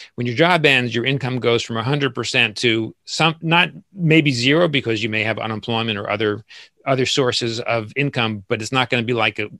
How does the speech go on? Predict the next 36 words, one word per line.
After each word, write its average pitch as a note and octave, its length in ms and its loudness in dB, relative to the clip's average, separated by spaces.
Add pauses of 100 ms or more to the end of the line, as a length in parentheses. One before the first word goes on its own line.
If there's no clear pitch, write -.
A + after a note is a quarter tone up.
was A#2+ 540 0
from G#2+ 340 -6
your, G2+ 480 -4
um, G2+ 300 -8
from G#2+ 180 -10
your G2 120 -8
employer. A2 500 -2 (280)
So - 120 -2
your C#3 140 4
income D#3 420 2 (160)
really D3 260 6
plummets. B2+ 580 -2 (560)
The, C3+ 300 0
but C3+ 300 0
if C3+ 160 -4
you C#3+ 80 2
get F3 180 6
another D3 260 4
job, A#2 580 2 (300)
the B2+ 100 -2
day C#3 240 4
you C3 180 2
start A#2+ 380 2
your A#2 160 -2
new A2 120 -4
job, G#2 640 2
your B2+ 120 -4
income B2 320 -4
goes G#2+ 180 -2
right A2 180 -4
back G#2 240 -6
up G2 200 -6
to A2 100 -10
a - 20 -10
hundred G2 260 -10
percent. - 380 -8